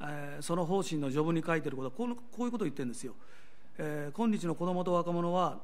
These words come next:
複雑性が増す世界に生きていると。オンラインとオフラインの境界がなくなった世界だと。刺激的ではあるが、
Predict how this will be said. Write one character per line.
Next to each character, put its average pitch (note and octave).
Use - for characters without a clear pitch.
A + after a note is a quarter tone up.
複 -
雑 F#3
性 F#3
が F3
増 E3+
す F3
世 -
界 D#3+
に D3
生 -
き -
て D#3+
い B2
る -
と。 -
オ E3
ン F3+
ラ F#3
イ F3+
ン D#3+
と D3
オ C#3+
フ D#3
ラ F3
イ D#3+
ン D#3
の C#3
境 D3+
界 D3
が C#3+
な C#3+
く E3+
な F3+
っ -
た D3+
世 C#3
界 A#2+
だ A#2
と。 -
刺 F#3
激 E3+
的 F#3
で F#3
は E3
あ D#3+
る D#3
が、 C#3+